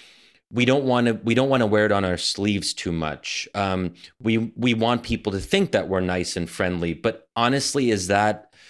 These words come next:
is that actually what's ultimately compelling to people? Because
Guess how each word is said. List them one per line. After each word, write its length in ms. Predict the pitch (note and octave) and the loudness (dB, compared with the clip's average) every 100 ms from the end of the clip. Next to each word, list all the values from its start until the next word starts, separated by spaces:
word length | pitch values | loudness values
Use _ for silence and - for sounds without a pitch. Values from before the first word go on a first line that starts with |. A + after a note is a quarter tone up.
| - - - _ _ _ | -20 -20 -20 _ _ _
is 200 | C3 A2 | -2 0
that 260 | A2+ A2+ A#2 A2 | 2 2 2 -2
actually 600 | G#2+ - - G2+ G2 F#2 | -2 -4 -4 -2 -2 -2
what's 280 | F2+ - - | -2 -4 -2
ultimately 640 | G2+ F#2+ G2+ F2+ E2 F2+ | -2 -2 -4 -6 -4 -8
compelling 640 | - F2+ - A2 G#2 F#2+ | -6 -8 -4 -2 -2 -2
to 140 | E2 F2+ | -6 -8
people? 360 | F2+ E2 F2 | -8 -6 -6
Because 520 | E2+ F#2 - F#2 E2+ | -6 -6 -4 -4 -4